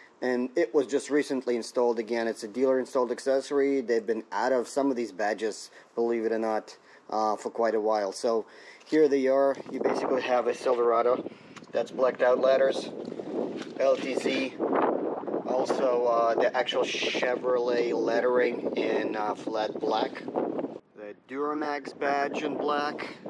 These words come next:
the Z seventy-one badge in black,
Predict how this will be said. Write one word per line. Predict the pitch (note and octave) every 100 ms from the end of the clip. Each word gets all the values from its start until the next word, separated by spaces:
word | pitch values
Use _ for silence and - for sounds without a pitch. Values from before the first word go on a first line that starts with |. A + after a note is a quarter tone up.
| - - - - - - - -
the | G#2 G2+
Z | F#2+ G#2 C3+
seventy-one | B2+ D3+ C3+ C#3 C#3 B2 C3 C3+ B2
badge | B2+ B2 B2 C3
in | A#2+
black, | B2+ B2 A#2+ -